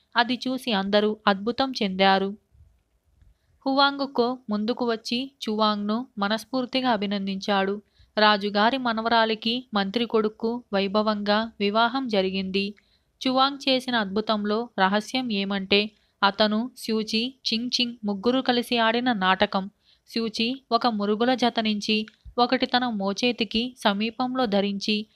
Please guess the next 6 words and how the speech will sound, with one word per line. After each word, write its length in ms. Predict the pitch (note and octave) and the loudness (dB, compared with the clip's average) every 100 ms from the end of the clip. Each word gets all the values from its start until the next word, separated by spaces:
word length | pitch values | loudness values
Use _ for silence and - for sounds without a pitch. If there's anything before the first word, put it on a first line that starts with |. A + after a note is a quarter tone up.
| _ _ | _ _
దాని 280 | A3+ B3 B3 | 2 4 2
మీదుగా 600 | A#3 A#3+ A#3+ A#3+ A3 A#3+ B3 | -2 -4 -2 0 2 2 -2
నిండు 280 | G3+ G#3 G#3+ | -2 -2 -2
చేతుల 460 | B3+ B3+ A#3+ B3 B3 A#3 | -2 0 0 0 -2 -2
చొక్కా 340 | G#3+ - A#3 - | -2 0 0 2
తొడుక్కున్నది. 760 | G3+ G3 - G3+ G3 F#3 G3+ | 0 0 -2 -2 0 0 -2